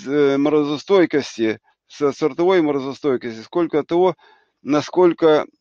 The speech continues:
хорошо вызрели лозы и вообще виноградные кусты перед уходом в зиму. Насколько долго висел виноград на них неубранных, неубранный, и насколько там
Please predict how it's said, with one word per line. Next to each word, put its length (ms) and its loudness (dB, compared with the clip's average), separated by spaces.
хорошо 360 -4
вызрели 800 0
лозы 680 -2
и 80 -10
вообще 280 -6
виноградные 540 -4
кусты 440 -4
перед 220 -6
уходом 400 -4
в 40 -10
зиму. 280 -4
Насколько 440 -4
долго 300 0
висел 360 -6
виноград 440 0
на 160 0
них 160 -8
неубранных, 600 -4
неубранный, 580 2
и 40 4
насколько 480 -2
там 240 0